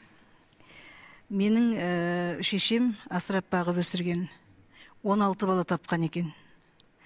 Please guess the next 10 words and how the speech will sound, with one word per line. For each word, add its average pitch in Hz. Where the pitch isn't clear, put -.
Он 202
алты 190
баланың 220
барлығы 196
жер 185
астына 202
кеткен. 240
Мені 196
сол 202
сауғалап, 185